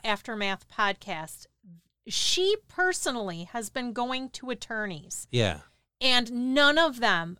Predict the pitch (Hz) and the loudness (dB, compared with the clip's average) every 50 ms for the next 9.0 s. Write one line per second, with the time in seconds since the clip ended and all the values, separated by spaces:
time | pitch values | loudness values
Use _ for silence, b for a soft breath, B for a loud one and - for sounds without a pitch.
0 | _ - 247 240 240 226 247 254 254 247 233 233 226 208 - - 233 - - - | _ 0 0 0 0 0 -2 -4 -2 -2 -2 -2 -4 -6 -10 -12 -10 -10 -8 -2
1 | 233 233 247 247 - 240 247 247 254 254 262 269 247 - - 240 220 202 196 - | -2 0 0 0 -2 0 2 2 2 0 -2 -6 -6 -6 -4 -2 -2 -2 -2 -4
2 | - - - 254 254 - - - - - 311 339 320 277 262 - - - 214 214 | -8 -8 -4 -6 -6 -6 -6 -12 0 4 6 6 6 6 4 -2 -8 -6 -6 -6
3 | - - - - - - 262 262 262 262 262 269 254 247 240 240 233 226 - - | -6 -8 -14 -8 2 6 8 8 8 8 6 4 2 -2 -2 2 2 2 2 0
4 | - - - 202 202 208 202 196 190 180 175 170 190 196 190 - - - - - | -6 -10 -6 -2 0 0 0 0 -2 -6 -4 -4 -4 -4 -4 -6 -8 -8 -6 -2
5 | 208 202 196 196 175 151 170 202 175 92 - - _ - - 220 208 185 170 156 | 0 0 2 6 10 10 10 10 8 6 2 -4 _ -4 0 2 2 2 2 -2
6 | 160 - - 151 160 170 175 165 139 135 175 165 156 - - 165 143 - - 220 | -4 -4 2 6 10 10 10 10 10 10 8 8 8 6 4 0 0 4 6 8
7 | 240 262 185 104 82 78 - _ _ _ _ _ _ _ - - 139 139 127 - | 8 10 8 6 4 0 -12 _ _ _ _ _ _ _ 6 8 10 10 10 6
8 | - _ _ _ _ 123 127 120 110 - - 135 147 156 165 160 196 240 226 - | -2 _ _ _ _ 8 8 8 8 8 8 8 10 10 12 10 10 10 8 6